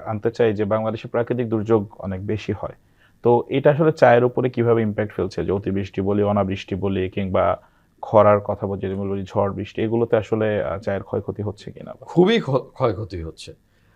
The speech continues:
Speaker 2: আপনি যদি দেখেন আমাদের দেশে কিন্তু ছয় মাস বৃষ্টি হয়, ছয় মাস বৃষ্টি হয় না। যখন বৃষ্টি হয়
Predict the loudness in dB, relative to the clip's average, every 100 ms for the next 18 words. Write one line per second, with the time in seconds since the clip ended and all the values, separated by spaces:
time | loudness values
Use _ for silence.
0 | _ _ _ _ _ -2 2 2 2 0
1 | 4 4 4 0 0 -4 -2 0 2 2
2 | 2 0 0 0 0 0 2 4 6 4
3 | 2 -2 2 4 4 2 0 2 2 0
4 | -2 -2 -2 -4 -8 -12 _ _ _ _
5 | _ _ _ _ _ _ -2 4 4 4
6 | 0 2 2 2 2 2 6 6 4